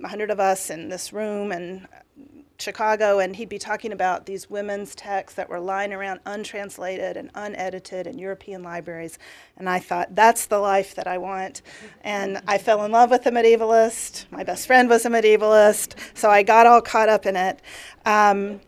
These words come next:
and I eventually came across, um, the writings of a late thirteenth, early fourteenth century woman named Marguerite Doingt,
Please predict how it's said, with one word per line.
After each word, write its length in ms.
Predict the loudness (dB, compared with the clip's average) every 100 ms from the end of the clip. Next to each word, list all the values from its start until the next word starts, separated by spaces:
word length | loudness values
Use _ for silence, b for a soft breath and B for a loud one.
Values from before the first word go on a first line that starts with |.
| -20 -2
and 160 | 0 2
I 140 | 2
eventually 540 | 2 2 0 0 0 0
came 340 | -2 -4 -4
across, 680 | -4 -4 -4 -2 -4 -6 -12 -12
um, 460 | -8 -8 -8 -14 -20 _ _ _
the 120 | -12
writings 460 | -6 -4 -4 -6 -8
of 160 | -6 -6
a 80 |
late 320 | -4 -4 -4 -6
thirteenth, 560 | -12 -12 -18 -18 -12
early 260 | -6 -2 -2
fourteenth 540 | -4 -12 -14 -18 -18
century 400 | -16 -16 -12 -12
woman 320 | -10 -10 -10 -12
named 180 | -12
Marguerite 480 | -8 -8 -4 -6 -6
Doingt, 420 | -10 -12 -12 -14